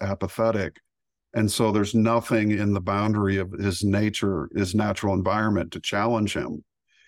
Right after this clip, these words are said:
And often, you know, that's when people resort to, "I'm gonna jump out of an airplane," or "Let's go to space," or, you know, things that are just so, you know, off the wall.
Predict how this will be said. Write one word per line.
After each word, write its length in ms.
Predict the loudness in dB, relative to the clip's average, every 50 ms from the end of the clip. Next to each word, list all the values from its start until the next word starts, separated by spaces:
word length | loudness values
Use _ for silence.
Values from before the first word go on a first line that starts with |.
| _ -4
And 100 | -2 0
often, 800 | 2 2 2 2 2 2 0 0 0 2 4 2 2 0 -2 -6 _ _ _ _ _
you 140 | 0 2 2
know, 240 | 2 2 2 2 0
that's 340 | 2 2 2 2 0 0 0
when 220 | 0 0 2 0
people 300 | 0 -2 -2 0 0 2
resort 540 | 2 2 2 0 0 0 0 0 -2 -4 -4
to, 420 | -2 -2 0 0 0 -2 -4 -6 -10 _ _ _ _ _ _
"I'm 100 | -6 -2
gonna 160 | 0 0 0 0
jump 260 | 0 0 -2 0 0
out 180 | 0 0 0
of 100 | -2 -2
an 120 | 0 2 2
airplane," 800 | 2 0 0 -2 -2 0 0 2 2 0 0 0 0 0 0
or 160 | 0 0 0 -2
"Let's 200 | -2 -4 -4 -4
go 180 | -2 -2 0
to 80 | -2 -2
space," 680 | -4 -4 -2 0 0 2 2 4 2 2 0 -2 -4 -6
or, 420 | -6 -6 -6 -4 -4 -6 -6 -8 _ _ _ _ _ _ _ _ _ _ 0
you 80 | 0 2
know, 160 | 2 2 0
things 380 | 0 0 2 4 4 4 4
that 160 | 2 2 2 2
are 60 | 0
just 280 | 0 0 -2 -2 -2
so, 420 | 0 0 2 2 2 0 -2 -4 -8 _ _ _ _ _ _ _ _ _ _ _ _ _ _ _ _ _ _ _ _ _ _ -8
you 100 | -6 -6
know, 100 | -4 0
off 300 | 2 2 2 2 0 -2
the 60 | -2
wall. 600 | 2 4 6 6 6 6 4 4 2 0 -2 -4